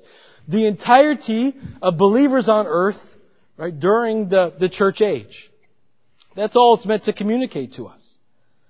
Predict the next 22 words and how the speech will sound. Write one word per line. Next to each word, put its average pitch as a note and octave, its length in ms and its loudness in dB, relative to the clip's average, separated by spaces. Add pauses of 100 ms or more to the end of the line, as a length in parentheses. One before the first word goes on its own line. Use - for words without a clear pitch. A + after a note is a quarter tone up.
(760)
So F#3 160 -6
the, E3 300 -14
the F3+ 120 2
hundred B3 360 0
forty-four A#3 420 2
thousand G3+ 420 0
is F3 100 -6
a, E3+ 160 -4 (240)
is F3+ 160 -4
a F#3 80 0
symbolic G#3+ 680 4
number, G#3 440 -2 (460)
right? D#3+ 180 -8
Twelve A3 540 4
times G3+ 560 -6
twelve, G3+ 500 -2 (1080)
which E3+ 260 -6
corresponds A3+ 680 2
to A#3+ 100 0
what? G3+ 360 2
Revelation G#3 600 0
twenty-one, A3+ 760 -2